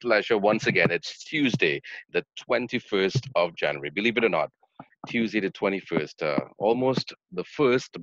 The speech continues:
month of twenty twenty is well on its way to being completed. And, uh, as you know, the year has a funny way of just picking up momentum. So much excitement, so much of things happening in the Carrot Bars community. And I just wanna take this opportunity to welcome you once again to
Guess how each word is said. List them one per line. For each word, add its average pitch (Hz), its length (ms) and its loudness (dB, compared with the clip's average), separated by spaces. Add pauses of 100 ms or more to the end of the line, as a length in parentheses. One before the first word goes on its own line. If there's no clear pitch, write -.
month 110 300 4
of - 140 -2
twenty 104 320 -2
twenty 90 400 0 (420)
is 90 240 2
well 104 220 4
on 98 100 2
its 92 160 -4
way 92 200 2
to 92 140 -6
being 82 360 -6
completed. 87 500 -6
And, 82 260 -4
uh, 82 140 -8 (400)
as 117 220 2
you 135 80 4
know, 95 180 2 (480)
the 85 100 -8
year 95 280 2
has 90 160 -2
a 90 60 -4
funny 98 280 -2
way 90 120 -2
of 87 120 -2
just 85 220 -6
picking 87 260 -4
up 85 160 -2
momentum. 80 400 -4 (420)
So - 220 -2
much 113 180 2
excitement, 98 760 -2
so - 140 -6
much 95 220 -2
of 78 140 -4 (160)
things 104 320 2
happening 95 540 -4
in 85 240 -8
the 80 280 -4
Carrot 87 240 0
Bars 78 240 -2
community. 90 500 -6 (380)
And 85 100 -2
I 110 40 2
just 127 180 -2
wanna 120 180 0
take 110 200 0
this 104 120 -2
opportunity 90 460 -2
to 95 80 -4
welcome 90 420 0
you 92 140 -2
once 98 280 -2
again 87 320 -2
to 80 260 -2